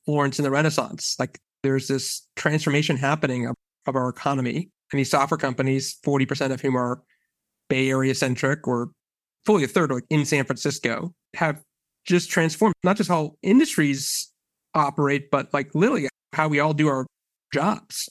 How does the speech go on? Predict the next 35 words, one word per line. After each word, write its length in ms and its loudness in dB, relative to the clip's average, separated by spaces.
That's 160 0
a 160 4
trend 300 4
that 80 4
will 80 0
continue. 400 0
We're 180 -2
probably 260 0
on 80 0
the 160 0
early 340 2
edge 220 0
of 60 0
that 180 -2
trend. 280 -4
So 720 0
having 260 2
a 40 4
job, 320 0
building 240 0
a 40 -2
software 300 0
company 480 -2
in 100 -2
San 140 -2
Francisco, 300 -4
California, 440 -2
it 60 -2
doesn't 180 0
take 160 0
long 180 0
to 80 -2
figure 300 -2
out 280 -4
that 500 0